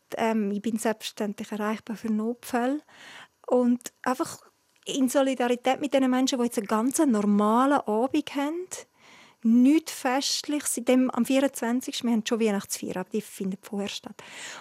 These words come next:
Und einfach einen normalen Abend haben und sie wissen, bei ihnen daheim, in ihren Familien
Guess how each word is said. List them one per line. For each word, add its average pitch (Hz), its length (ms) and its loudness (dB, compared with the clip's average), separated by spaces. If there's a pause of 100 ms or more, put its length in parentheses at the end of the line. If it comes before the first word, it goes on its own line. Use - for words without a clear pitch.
(120)
Und 220 160 0
einfach 262 300 2
einen 226 180 2
normalen 226 380 4
Abend 254 340 0
haben 247 180 2
und 220 200 -8
sie 233 160 -2
wissen, 254 340 -2 (280)
bei 240 80 0
ihnen 247 260 2
daheim, 226 500 2 (160)
in 233 160 -6
ihren 233 280 2
Familien 226 680 2